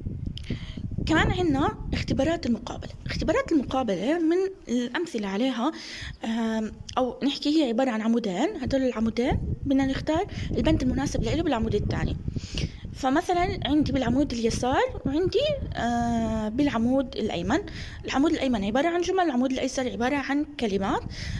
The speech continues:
حاطين، آه، طبعًا بنحط إشارات متقطع أو شرطة متقطعة أمام العمود الأيسر لحتى يكتب لي الرمز. يعني مثلًا،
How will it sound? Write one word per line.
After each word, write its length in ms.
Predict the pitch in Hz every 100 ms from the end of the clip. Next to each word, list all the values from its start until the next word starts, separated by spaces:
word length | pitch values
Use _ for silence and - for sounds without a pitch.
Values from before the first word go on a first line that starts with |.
| -
حاطين، 380 | - 240 - 427 415 415 -
آه، 340 | 247 247 240 226
طبعًا 240 | 233 214
بنحط 540 | 214 254 302 - - 208
إشارات 500 | 208 - 233 262 247
متقطع 580 | 240 233 262 - 269 -
أو 420 | 202 202 196 190 196 - - - - - - -
شرطة 340 | - 370 226
متقطعة 720 | 214 220 254 - 262 269 427 - - - - - -
أمام 320 | 254 285 330 240
العمود 340 | 220 233 233
الأيسر 480 | 202 262 - 370 - - - - - - - - -
لحتى 320 | 285 349 381
يكتب 280 | - - 233
لي 120 | 240
الرمز. 360 | 220 214 - - - - - - 226
يعني 280 | 190 233
مثلًا، 420 | 294 330 202 185